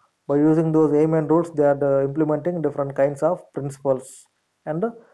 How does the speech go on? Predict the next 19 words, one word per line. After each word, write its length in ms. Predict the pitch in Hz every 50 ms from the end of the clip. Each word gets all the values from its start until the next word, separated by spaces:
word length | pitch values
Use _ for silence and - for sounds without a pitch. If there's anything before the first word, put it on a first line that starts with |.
| _ _ _
strategies 800 | _ _ _ - 151 151 160 160 170 151 151 151 139 139 - - _ -
to 360 | 165 196 240 254 262 240 190 147
develop 400 | 131 139 147 151 160 156 156 156
the 200 | 151 175 208 240 240 - - _ _ _ _ _ _ _ -
particular 400 | 147 143 143 151 139 160 165 156
road 400 | 139 135 147 156 160 160 156 139
density 540 | 143 147 147 143 - - - 151 147 151 151
in 100 | 143 139
the 160 | 156 170 160
India. 380 | 139 131 127 127 127 120 - - - - _ _ _ _ _ _ _ _ _ _ _ _ _ _ _ _ _ _ _ _ _ _ _ _ _ _ _ -
After 300 | 143 143 151 151 - 170
that, 160 | 165 175 165
in 100 | 165 160
nineteen 360 | 160 151 160 170 156 175 165 156
ninety-five, 440 | 156 156 156 156 165 160 165 156
we 100 | 156 151
are 120 | 147 139 135
having 400 | 135 143 147 151 160 156 151 143
a 160 | 139 131